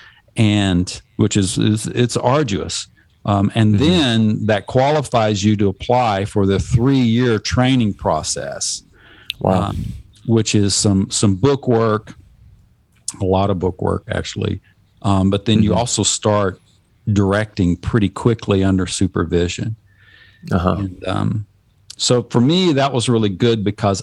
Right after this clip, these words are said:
Speaker 1: I was looking for something that was going to be structured and keep
Speaker 2: Mm-hmm.
Speaker 1: me kind of focused at a time when I was also kind of in crisis.
Speaker 2: Yeah, yeah.
Speaker 1: So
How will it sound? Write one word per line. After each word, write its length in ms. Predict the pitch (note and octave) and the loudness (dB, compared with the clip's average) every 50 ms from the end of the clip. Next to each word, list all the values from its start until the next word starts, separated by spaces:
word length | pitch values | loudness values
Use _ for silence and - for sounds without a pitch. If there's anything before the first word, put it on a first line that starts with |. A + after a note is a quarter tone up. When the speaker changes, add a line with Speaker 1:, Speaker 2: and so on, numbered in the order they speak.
| - - | -4 -2
Speaker 1:
I 160 | A2+ A2+ A#2+ | 0 0 2
was 180 | C#3 D3 B2 B2+ | 2 0 0 0
looking 280 | B2+ B2 A#2+ - A#2+ | 0 0 0 0 -2
for 140 | G#2 - G#2+ | -2 -2 -4
something 440 | G2+ - - A2 G2+ - A#2 G#2+ G2 | -2 0 0 0 0 0 0 0 0
that 200 | G2 F#2+ F#2+ - | 0 0 -2 -2
was 220 | G2 F#2 F2+ F2 | -2 -4 -4 -2
going 160 | F#2+ G2 G2 F#2+ | -2 0 0 0
to 60 | F2+ | 0
be 120 | E2 F2 E2 | -2 -2 -4
structured 840 | - - - - F#2+ F2+ F2 - - - - - B1 C2 - - - _ _ _ | -4 -6 -4 -2 0 0 0 -2 -6 -4 -2 -2 -2 -2 -4 -6 -14 _ _ _
and 240 | - G2 F2+ F#2+ - - | -4 -2 -2 -2 -2 -4
keep 320 | - - B2+ A#2+ A2+ - | -2 0 0 0 0 0
Speaker 2:
Mm-hmm. 120 | A#2 A2 G2+ | 0 2 2
Speaker 1:
me 600 | G#2 G2 F#2+ G2+ G2+ G2 G2 F#2+ F#2+ F#2+ F#2 - - _ _ _ _ _ _ _ _ _ _ _ _ _ _ _ _ _ _ _ _ _ _ _ _ _ _ _ - - - | 2 2 2 0 0 -2 -2 -4 -6 -8 -12 -16 -20 _ _ _ _ _ _ _ _ _ _ _ _ _ _ _ _ _ _ _ _ _ _ _ _ _ _ _ -20 -10 -4
kind 160 | - G#2 G2 | -2 -2 -2
of 80 | F#2 | -2
focused 520 | - - G#2 G2 G2 F#2+ - F#2 E2+ - - | -2 -2 0 0 0 -2 -4 -6 -4 -2 -2
at 120 | F#2+ F2 | -2 -2
a 60 | F2 | -4
time 320 | E2+ - - F#2 F2+ F#2 F2+ | -4 -2 -2 0 0 2 0
when 100 | F2+ F2 | 0 0
I 60 | F2+ | 0
was 120 | F2 F2 | 0 0
also 280 | G#2 A2 A2+ - - G2 | 0 0 0 0 -2 -4
kind 260 | - - G#2+ F#2+ F#2+ | -2 0 0 0 0
of 60 | F2+ E2+ | 0 -2
in 100 | E2 D2+ | -4 -6
crisis. 760 | - - - D#2+ D2 D2 - - - - - - - - - _ _ _ _ - - - - - - | -4 -4 -4 -4 -2 -4 -6 -8 -8 -8 -8 -8 -8 -10 -12 _ _ _ _ -20 -20 -20 -12 -4 0
Speaker 2:
Yeah, 320 | G2+ G2 G2 G2 F#2+ F2+ D#2+ - - - - - | 0 2 2 2 0 -2 -4 -8 -18 -16 -4 0
yeah. 220 | G#2 G2 G2 F#2 E2 - - - - - - _ _ - | 2 2 2 2 -2 -6 -14 -20 -20 -20 -20 _ _ -6
Speaker 1:
So 340 | - G#2+ G2+ F#2 F#2 - | -4 -2 -2 -2 -4 -8